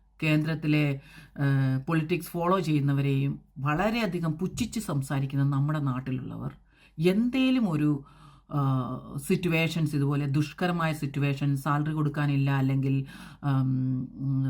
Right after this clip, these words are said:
താഴോട്ട് പോകുന്ന ബിസിനസ്, അല്ലെങ്കിൽ ഈ കെ എസ് ആർ ടി സി പോലെ തകർന്നടിയുന്ന, ആ, മേഖലകളൊക്കെ വരുമ്പോൾ ഉടനെ കേന്ദ്രത്തിലോട്ട് പായും സഹായം, ആ, അഭ്യർത്ഥിക്കാൻ. അപ്പോൾ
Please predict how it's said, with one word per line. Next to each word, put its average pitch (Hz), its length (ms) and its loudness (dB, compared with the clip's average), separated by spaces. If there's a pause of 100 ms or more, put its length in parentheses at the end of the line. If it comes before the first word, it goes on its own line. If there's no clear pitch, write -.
(120)
താഴോട്ട് 156 420 2
പോകുന്ന 143 420 0 (420)
ബിസിനസ്, 151 500 0 (300)
അല്ലെങ്കിൽ 143 280 2
ഈ 139 100 0
കെ 147 180 0
എസ് 147 120 -4
ആർ 147 160 2
ടി 147 100 0
സി 143 140 -2
പോലെ 135 400 2
തകർന്നടിയുന്ന, 139 720 2 (440)
ആ, 135 160 0
മേഖലകളൊക്കെ 143 680 0
വരുമ്പോൾ 127 380 0
ഉടനെ 202 380 2
കേന്ദ്രത്തിലോട്ട് 156 800 -2 (240)
പായും 131 460 0
സഹായം, 135 520 0 (140)
ആ, 131 80 -12 (200)
അഭ്യർത്ഥിക്കാൻ. 127 640 -8 (1300)
അപ്പോൾ 165 280 2